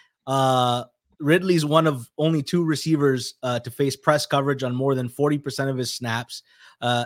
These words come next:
he, he gets it on forty-seven percent of his snaps. He averages half as many yards per route run against press coverage, and yet they're doing nothing to free him out. N-,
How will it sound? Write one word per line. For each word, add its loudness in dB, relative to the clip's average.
he, -2
he -4
gets 0
it 2
on 0
forty-seven 0
percent -4
of -6
his -6
snaps. -6
He 6
averages 6
half 4
as 0
many 0
yards 2
per -2
route 0
run 0
against -4
press -2
coverage, -6
and 0
yet 4
they're 0
doing 6
nothing 2
to -2
free 0
him 0
out. 2
N-, -6